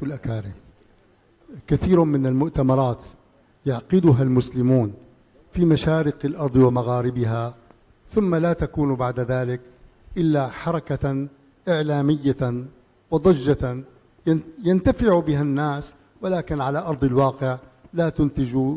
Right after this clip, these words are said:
شيئا ملموسا يغير حال الأمة وينقلها من حال إلى حال. وهذا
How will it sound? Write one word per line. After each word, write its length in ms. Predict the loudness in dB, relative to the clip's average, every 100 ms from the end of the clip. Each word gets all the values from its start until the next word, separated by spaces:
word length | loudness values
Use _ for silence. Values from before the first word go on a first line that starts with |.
| -8
شيئا 580 | -6 -4 -4 -4 -6 -6 -8 _ -20 _ _ _ _ _ _ _ 0
ملموسا 800 | 2 4 4 4 2 -4 -6 -10 _ _ _ _
يغير 480 | 2 4 4 6 4
حال 380 | 4 -2 -4 -4
الأمة 480 | -2 0 0 0 -2 -8 -10 2
وينقلها 680 | 4 4 4 2 2 0 -4
من 160 | -6
حال 280 | -6 -8 -6
إلى 340 | -8 -6 -6
حال. 260 | -6 -12 -16 -18 _ _ _ _ _ _ _
وهذا 540 | -4 0 0 0 -2